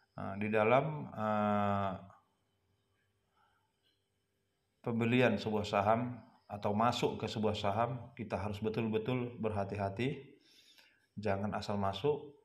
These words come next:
Eh, ketika dia, eh, sedang lagi tren naik ataupun turun, tidak ada satupun yang bisa menghalangi. Nah, ketika tren sedang turun juga kita tidak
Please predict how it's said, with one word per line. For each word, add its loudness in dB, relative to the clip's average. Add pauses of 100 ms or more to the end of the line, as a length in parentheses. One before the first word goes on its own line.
(120)
Eh, -8 (140)
ketika 0
dia, 6 (240)
eh, 4 (160)
sedang 0
lagi 0
tren 2 (300)
naik 2
ataupun -2
turun, -2
tidak 0
ada 2
satupun -4
yang 0
bisa -2
menghalangi. 2 (800)
Nah, -4
ketika -4
tren 0
sedang -2
turun -2
juga -2
kita -8
tidak -2